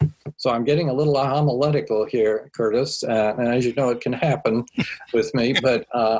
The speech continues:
I really, uh, appreciate your interest in this, uh, kind of perspective, and I hope that your readers find it, uh, stimulating, and maybe they can have their own circle conversations about it.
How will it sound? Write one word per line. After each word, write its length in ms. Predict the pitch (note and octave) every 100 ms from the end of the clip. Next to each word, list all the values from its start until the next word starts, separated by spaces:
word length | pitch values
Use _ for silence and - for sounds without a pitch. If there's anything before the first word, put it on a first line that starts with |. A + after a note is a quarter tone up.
| -
I 80 | C#3+
really, 480 | C#3 E3+ C3+ B2 A#2
uh, 160 | G#2+ - _ - _
appreciate 580 | B2 F#3+ F3+ D#3 C#3 -
your 160 | E3+ D3
interest 540 | C#3 - A#2 A2 -
in 160 | A2+ A#2+
this, 400 | B2 A#2+ - -
uh, 300 | A2 G#2+ G#2 - - _ _ -
kind 280 | E3+ F#3+ C#3+
of 120 | -
perspective, 720 | A2 - - G#2+ - C#3 D#3
and 100 | D3+
I 100 | A#2+
hope 260 | A#2 C#3+ C#3+
that 180 | C3+ -
your 80 | A#2
readers 480 | C3 C#3+ C3 A2+
find 320 | - A#2+ B2 A#2
it, 220 | A2 - -
uh, 240 | G#2+ G#2 - - - -
stimulating, 760 | - C#3+ D3 C#3 C#3 E3 F3+
and 100 | A#2
maybe 240 | A#2 B2 B2+
they 160 | B2
can 160 | B2+ A#2+
have 220 | C3+ B2+
their 160 | B2 C3+
own 160 | C3
circle 400 | B2 C#3+ C#3+ B2+
conversations 840 | C#3 C3+ C3+ C3 C#3 C#3 D3 C#3+
about 300 | D3 D#3+ B2
it. 140 | F2